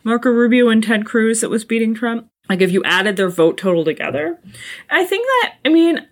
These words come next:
I, I see your point. Like, where, where would Trump supporters have gone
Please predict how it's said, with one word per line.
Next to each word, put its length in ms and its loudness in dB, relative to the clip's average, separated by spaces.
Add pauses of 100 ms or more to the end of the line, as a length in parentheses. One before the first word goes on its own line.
(140)
I, 220 -2
I 80 0
see 260 0
your 180 4
point. 420 -2
Like, 180 0
where, 400 2
where 360 2
would 460 2
Trump 220 -2
supporters 300 0
have 120 -6
gone 640 0